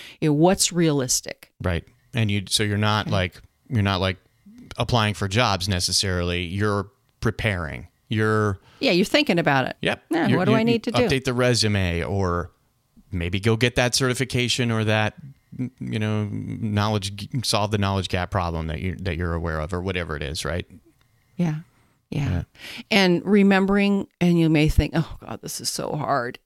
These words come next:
Speaker 1: Stay doing what you're doing. You will continue to, you continue to have what you've got. Realize you can do hard things. And that's why our first step was to shift into how do you want it to be?
Speaker 2: Yeah.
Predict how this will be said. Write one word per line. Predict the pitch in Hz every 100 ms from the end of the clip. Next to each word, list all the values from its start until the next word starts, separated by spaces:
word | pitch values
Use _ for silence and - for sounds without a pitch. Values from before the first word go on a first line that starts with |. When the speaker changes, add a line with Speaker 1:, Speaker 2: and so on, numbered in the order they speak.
| -
Speaker 1:
Stay | - - - 156 151
doing | 147 156 175 185
what | 196
you're | 214
doing. | 180 165 160 156
You | 151
will | 151
continue | - 156 151 143
to, | 156 139 -
you | 151 160 -
continue | 156 - 160 160
to | 160
have | 147 160 135 147
what | 170 -
you've | 208 214
got. | 170 147 147 147 - - - - - -
Realize | 151 160 165 160 -
you | 147
can | - 143
do | 135 156 185
hard | 175 165 156
things. | - 160 147 147 151 156
And | 147
that's | 156 170 -
why | 202 175 165
our | 151
first | 147 - 160 -
step | - 151 -
was | 156 143 -
to | -
shift | 147 - 156 - 156
into | 143 143
how | 147
do | 139
you | 135
want | 131 127
it | -
to | -
be? | - - _ _ _ _ -
Speaker 2:
Yeah. | 90 92 92 87 85